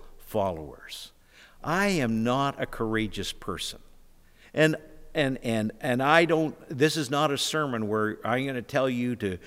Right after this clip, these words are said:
go out in the world and be more courageous and, and screw up more courage into yourself. This is about seeing what these women saw,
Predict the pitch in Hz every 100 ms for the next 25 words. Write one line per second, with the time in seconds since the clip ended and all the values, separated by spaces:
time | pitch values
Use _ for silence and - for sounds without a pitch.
0 | - - - 143 165 160 - 135 135 127
1 | 139 143 113 104 - 175 170 156 156 139
2 | - 131 131 123 98 90 - 95 90 -
3 | - 113 107 101 - - - 160 175 165
4 | 143 156 160 160 170 160 139 110 127 117
5 | 120 104 - 113 95 71 - - - -
6 | 120 196 196 - 135 139 117 120 - 120
7 | 123 123 - - - 175 170 170 165 120
8 | 127 - 131 123 101 107 113 110 87 76
9 | 101 78 -